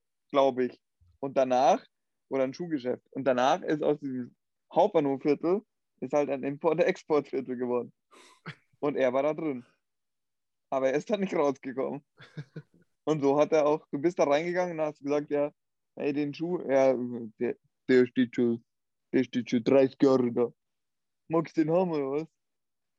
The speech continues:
Speaker 1: Was für eine Größe? Und dann schaust du und dann hat er da ah, die ganzen alten Kartons. Muss ich, muss ich immer wieder dran denken, so. Das, in München hat das halt einfach keinen interessiert.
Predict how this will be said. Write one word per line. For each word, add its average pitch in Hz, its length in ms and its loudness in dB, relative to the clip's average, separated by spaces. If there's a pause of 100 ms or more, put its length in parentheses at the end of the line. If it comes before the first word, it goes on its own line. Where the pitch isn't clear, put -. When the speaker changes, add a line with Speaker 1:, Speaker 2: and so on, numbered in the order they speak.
(440)
Speaker 1:
Was 151 180 -2
für 151 100 -4
eine 139 140 0
Größe? 147 300 -2
Und 139 60 -4
dann 135 180 -6 (260)
schaust 160 340 -2
du 160 60 -2
und 139 80 -4
dann 131 180 -6
hat 147 140 -6
er 139 40 0
da 135 160 4
ah, 143 120 4
die 165 100 -6
ganzen 143 300 -4
alten 131 260 -4
Kartons. 127 420 -6 (800)
Muss 160 220 4
ich, 170 120 2
muss 170 220 4
ich 175 80 4
immer 214 220 6
wieder 214 200 6
dran 160 220 2
denken, 165 300 2
so. 123 320 -2
Das, 131 140 -4 (680)
in 151 100 -4
München 185 280 -2
hat 175 120 -2
das 147 100 -12
halt 165 120 2
einfach 147 220 -2
keinen 139 260 -6
interessiert. 131 460 -6